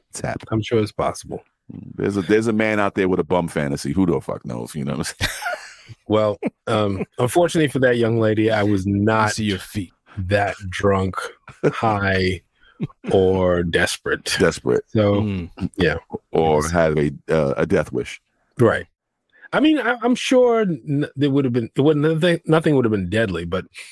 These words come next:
Speaker 2: it definitely would have been smelly.
Speaker 3: <laughs> Oh.
Speaker 2: I'm pretty sure.
Speaker 3: It would have itched.
Speaker 2: I'm pretty sure that would have, uh, the, the, um, incidentals on your credit card would have,
Speaker 1: Yeah.
Speaker 2: uh, it would have snatched
Speaker 1: Sir,
Speaker 2: up
Speaker 1: you
Speaker 2: that.
Speaker 1: used, uh, five gallons of soap.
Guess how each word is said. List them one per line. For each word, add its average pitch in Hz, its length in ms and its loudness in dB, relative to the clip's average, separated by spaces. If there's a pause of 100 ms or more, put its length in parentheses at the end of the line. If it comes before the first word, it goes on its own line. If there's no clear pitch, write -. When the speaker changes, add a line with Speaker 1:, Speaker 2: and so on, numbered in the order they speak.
(180)
Speaker 2:
it 123 120 0
definitely 190 320 2
would 190 100 4
have 185 60 2
been 175 80 2
smelly. 117 420 2
Speaker 3:
<laughs> 202 100 4 (800)
Oh. 160 220 -6
Speaker 2:
I'm 165 160 2
pretty 185 320 2
sure. 139 460 2 (440)
Speaker 3:
It 135 120 -2
would 143 100 0
have 131 120 0
itched. - 460 -2 (640)
Speaker 2:
I'm 139 240 2
pretty 208 200 4
sure 180 380 4 (100)
that 156 280 2
would 151 160 4
have, 127 200 0
uh, 117 360 0 (560)
the, 117 420 -2
the, 117 460 0
um, 101 360 0
incidentals 151 920 0
on 131 140 2
your 120 180 2
credit 151 320 2
card 175 320 2
would 123 120 2
have, 107 180 0
Speaker 1:
Yeah. 113 100 0
Speaker 2:
uh, 98 180 -2 (520)
it - 40 0
would 113 120 4
have 101 80 -2
snatched 107 340 0
Speaker 1:
Sir, 175 180 4
Speaker 2:
up 156 60 -2
Speaker 1:
you 165 80 -2
Speaker 2:
that. 185 80 0
Speaker 1:
used, 180 320 2
uh, 131 160 4
five 135 640 0
gallons 120 400 2
of 95 120 0
soap. - 460 0